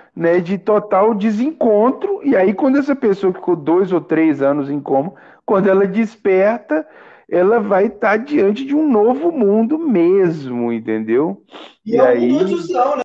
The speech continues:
Speaker 2: Porque as pessoas não podem mais se, se abraçar, se encontrar. Isso aumenta
Speaker 1: Cara
Speaker 2: a difusão de ideias anti-, antissociais também, né? Essa antissociabilidade, essa capacidade das pessoas não se, não se encontrarem, não se tocarem,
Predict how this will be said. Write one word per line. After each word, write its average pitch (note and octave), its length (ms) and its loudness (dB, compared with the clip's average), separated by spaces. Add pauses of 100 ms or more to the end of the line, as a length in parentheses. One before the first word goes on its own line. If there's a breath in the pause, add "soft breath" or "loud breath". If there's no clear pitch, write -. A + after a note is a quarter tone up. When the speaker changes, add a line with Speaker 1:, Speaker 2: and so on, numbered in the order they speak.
Speaker 2:
Porque - 160 -8
as G3+ 60 -8
pessoas G3+ 240 -10
não C4 100 -10
podem C#4+ 260 -8
mais B3+ 180 -10
se, - 200 -18
se F#3 100 -10
abraçar, F#3+ 580 -6
se F#3+ 120 -14
encontrar. E3+ 720 -10 (260)
Isso A#3+ 260 -8
aumenta A3+ 420 -4
Speaker 1:
Cara B2 240 2 (120)
Speaker 2:
a - 20 -2
difusão F#3 260 -8
de F#3 60 -10
ideias F#3+ 240 -2
anti-, G3+ 140 -14 (260)
antissociais F#3 440 -10
também, E3+ 220 -12
né? E3+ 280 -14
Essa F3 220 -8
antissociabilidade, E3 600 -10
essa - 80 -14
capacidade D#3+ 340 -14
das - 80 -20
pessoas E3 220 -14
não F3 80 -10
se, - 200 -18
não F3 120 -16
se F#3 120 -12
encontrarem, E3+ 520 -6
não E3+ 80 -16
se - 80 -20
tocarem, E3+ 640 -6